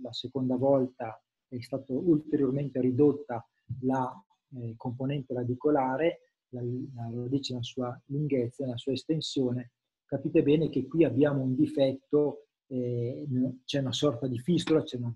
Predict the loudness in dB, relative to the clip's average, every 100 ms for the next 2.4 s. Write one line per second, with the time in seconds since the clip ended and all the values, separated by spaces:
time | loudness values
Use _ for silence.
0 | 0 2 4 2 2 0 -2 -2 -4 -6
1 | -4 -4 -4 -8 -10 -6 -2 0 0 0
2 | -4 4 4 4